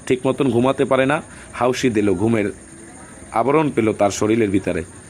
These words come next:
দেখতে পারতেছেন প্রিয় ভাই বন্ধুগণ, প্রচুর পরিমাণ মাছ ধরা পড়েছে। এখানে বড় মাছ আছে, মাঝারি মাছ আছে, ঝাটকা ইলিশ মাছ আছে। যারা নিতে চান চলে আসবেন ইসলাদি রাজীবের চার দোকানের সামনে। এই যে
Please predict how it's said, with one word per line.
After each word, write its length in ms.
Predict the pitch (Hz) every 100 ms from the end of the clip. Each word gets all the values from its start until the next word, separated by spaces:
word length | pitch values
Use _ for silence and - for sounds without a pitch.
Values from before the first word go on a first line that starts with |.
| - - 123
দেখতে 180 | - 143
পারতেছেন 360 | 143 147 143 156
প্রিয় 140 | - 131
ভাই 120 | 123 127
বন্ধুগণ, 320 | 131 131 139 135
প্রচুর 260 | 135 131 160 147
পরিমাণ 280 | 139 139 120
মাছ 160 | 113 139 - - - 101
ধরা 180 | 117 131
পড়েছে। 300 | 135 135 - 147 - - - -
এখানে 180 | 135 143 120
বড় 120 | 131 135
মাছ 160 | 139 - 131
আছে, 140 | - 127
মাঝারি 280 | 117 127 131
মাছ 120 | 127 123
আছে, 140 | 123 135 113
ঝাটকা 240 | 110 - 127
ইলিশ 140 | 123 123
মাছ 120 | 127 -
আছে। 160 | - 139 - - - - - -
যারা 160 | 120 135
নিতে 160 | 127 139
চান 120 | - 147 139
চলে 160 | 123 127
আসবেন 220 | 120 139 127
ইসলাদি 300 | - 123 120
রাজীবের 400 | 127 107 113 131 117
চার 120 | 117 107
দোকানের 260 | 127 131 -
সামনে। 180 | 127 135
এই 60 |
যে 60 | 110